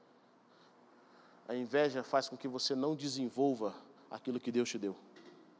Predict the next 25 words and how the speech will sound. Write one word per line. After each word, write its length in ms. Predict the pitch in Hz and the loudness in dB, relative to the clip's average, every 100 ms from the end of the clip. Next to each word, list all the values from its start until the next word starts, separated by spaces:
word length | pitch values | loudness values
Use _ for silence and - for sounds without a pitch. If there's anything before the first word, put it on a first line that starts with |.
| - - - - - - - - | -20 -20 -20 -20 -20 -20 -18 -12
O 80 | - | 2
cara 240 | - 180 | 8 8
que 100 | 185 | 8
cobiça 400 | - 156 165 165 | 4 4 4 4
a 20 | |
mulher 220 | 156 147 143 | 6 6 6
dos 200 | 135 139 | 4 4
outros 200 | 156 170 | 4 2
nunca 200 | 214 180 | 6 6
olha 140 | 170 | 8
pra 140 | 160 | 6
dele. 280 | 135 120 95 - - - - _ _ - - - - - - - - - - - - - - - - - - _ _ _ _ _ _ _ _ - - - - - - - _ - | 4 2 -2 -10 -20 -20 -20 _ _ -20 -20 -20 -20 -20 -20 -20 -20 -20 -20 -20 -20 -20 -20 -20 -20 -20 -20 _ _ _ _ _ _ _ _ -20 -20 -20 -20 -20 -20 -20 _ -2
"Ah, 100 | 165 | 4
mas 140 | 165 | 4
minha 120 | 139 160 | 4 4
mulher 380 | 147 170 180 | 4 6 6
é 20 | 143 | 4
muito 380 | 151 170 147 | 2 2 4
isso, 340 | 165 180 - 127 | 4 4 0 -2
minha 140 | 135 | 0
mulher 420 | 143 143 170 160 | 2 4 6 6
é 20 | 135 | 4
tão 200 | 151 135 | 0 -4
feia." 320 | - 160 160 | 0 2 2
Mano, 320 | 175 190 | 2 0